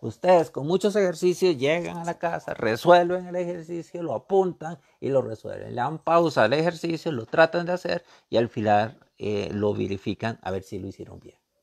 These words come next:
Así se practica. Otro, no sé, ocho por tres y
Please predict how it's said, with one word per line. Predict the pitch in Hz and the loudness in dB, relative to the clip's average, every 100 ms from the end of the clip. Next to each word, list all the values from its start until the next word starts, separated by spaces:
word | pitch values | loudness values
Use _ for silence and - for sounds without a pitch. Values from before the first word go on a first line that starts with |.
| _ | _
Así | - - - | -20 -20 -12
se | 240 | -8
practica. | - 139 - 185 170 - _ _ _ _ _ _ _ _ _ _ _ _ _ _ _ _ _ - | -8 -8 -10 -10 -12 -16 _ _ _ _ _ _ _ _ _ _ _ _ _ _ _ _ _ 2
Otro, | 151 156 180 233 _ _ _ _ _ _ _ _ _ _ _ _ _ | 4 4 -4 -10 _ _ _ _ _ _ _ _ _ _ _ _ _
no | 208 | -12
sé, | 220 92 - _ | -6 -6 -6 _
ocho | - 120 - 208 220 _ _ _ _ _ _ _ _ _ _ | 0 0 0 -8 -12 _ _ _ _ _ _ _ _ _ _
por | 107 107 95 | 0 0 -2
tres | - - 101 90 | -8 -4 -2 0
y | 117 123 | 0 0